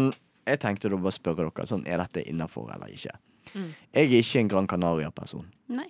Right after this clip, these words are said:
Speaker 1: Jeg liker ikke å dra til Gran Canaria, men jeg har vært der. Det er derfor jeg vet at jeg ikke liker det.
Speaker 3: Ok,
Speaker 2: Mm.
Speaker 3: jeg har aldri vært der.
Speaker 1: Ikke?
Speaker 3: Nei.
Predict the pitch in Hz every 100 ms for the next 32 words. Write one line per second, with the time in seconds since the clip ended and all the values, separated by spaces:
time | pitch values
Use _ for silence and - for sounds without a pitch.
0 | - 117 113 90 90 92 82 - 87 82
1 | 80 85 85 82 95 92 85 95 85 78
2 | - 76 85 85 - 78 78 - - -
3 | - - - - - 240 185 190 165 214
4 | 208 185 135 147 151 160 - _ 113 110
5 | 123 123 165 190